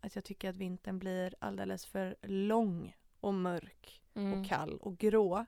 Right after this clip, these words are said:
Speaker 1: Jag tycker det är så jävla fult här på vintern.
Speaker 2: Ja.
Speaker 1: När det inte är snö. Jag älskar snö. Men det blir ju inte så mycket av det,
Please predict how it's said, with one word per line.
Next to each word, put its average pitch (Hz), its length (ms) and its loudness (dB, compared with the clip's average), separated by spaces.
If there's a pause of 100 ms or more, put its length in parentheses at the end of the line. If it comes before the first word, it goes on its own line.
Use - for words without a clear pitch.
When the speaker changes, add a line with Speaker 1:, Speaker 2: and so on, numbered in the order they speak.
(100)
Speaker 1:
Jag - 100 -16
tycker 208 180 -2
det 202 60 0
är 190 60 -2
så - 160 -6
jävla 202 280 0
fult 240 680 2
här 214 220 10
på 269 240 8
vintern. 311 360 12
Speaker 2:
Ja. 233 360 12 (220)
Speaker 1:
När 247 200 8
det 226 100 8
inte 214 400 4
är 202 160 6
snö. 214 240 6
Jag 202 100 4
älskar 208 240 2
snö. 202 300 -2 (180)
Men 208 260 0
det 202 80 0
blir 214 160 4
ju 202 100 4
inte 196 200 -2
så 202 300 -4
mycket 208 260 -4
av 202 120 0
det, 240 200 4